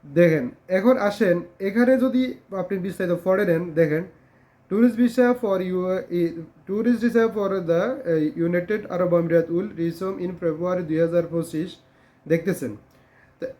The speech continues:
এরপরে আসেন, আমি আরও একটা দেখাচ্ছি আপনাদেরকে, প্রমাণ দেখাচ্ছি আমি আপনাদেরকে, প্রমাণটা বুঝে নেন যে বিষয়টা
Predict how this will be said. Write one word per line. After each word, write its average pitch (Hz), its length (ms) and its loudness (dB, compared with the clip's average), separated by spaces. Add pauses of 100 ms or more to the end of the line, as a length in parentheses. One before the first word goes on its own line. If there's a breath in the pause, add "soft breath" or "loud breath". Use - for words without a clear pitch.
এরপরে 247 340 4
আসেন, 202 400 2 (160)
আমি 208 240 0
আরও 220 160 2
একটা 226 140 0
দেখাচ্ছি 160 340 0
আপনাদেরকে, 151 380 -4
প্রমাণ 208 320 -2
দেখাচ্ছি 196 380 -2
আমি 160 140 0
আপনাদেরকে, 151 540 -4 (100)
প্রমাণটা 185 360 0
বুঝে 175 300 -2
নেন 127 160 -2
যে 151 120 -6
বিষয়টা 196 440 -4